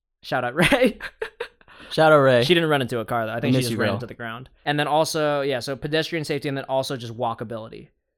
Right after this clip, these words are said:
Speaker 2: Okay.
Speaker 1: Like, I don't really know what Minneapolis looks like. Mini-, it, Minneapolis? Minneapolis?
Speaker 2: Minneapolis.
Speaker 1: Minneapolis? Okay.
Speaker 2: Minneapolis.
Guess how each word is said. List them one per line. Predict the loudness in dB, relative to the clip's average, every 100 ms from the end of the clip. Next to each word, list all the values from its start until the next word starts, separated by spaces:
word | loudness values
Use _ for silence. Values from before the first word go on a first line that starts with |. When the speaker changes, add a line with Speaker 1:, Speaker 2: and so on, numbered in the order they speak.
| _ _ _ -6
Speaker 2:
Okay. | -4 -2 -4 -4
Speaker 1:
Like, | 2
I | 4
don't | 4
really | 2 2
know | 2 2 2 0 -2 _ -16
what | -4 -2 -2
Minneapolis | -4 -2 -2 -4 -6 _ -14 -10 -8
looks | -10 -10
like. | -12 -10
Mini-, | -8 -6 -8 -8
it, | -10 -8
Minneapolis? | -8 -6 -10 -14 -12
Minneapolis? | -10 -8 -8 -10 -12 -16 -18 -20 _
Speaker 2:
Minneapolis. | 0 2 4 2 -2 -8 -8
Speaker 1:
Minneapolis? | -8 -8 -10 -6 -4
Okay. |
Speaker 2:
Minneapolis. | -4 -8 -16 -20 -20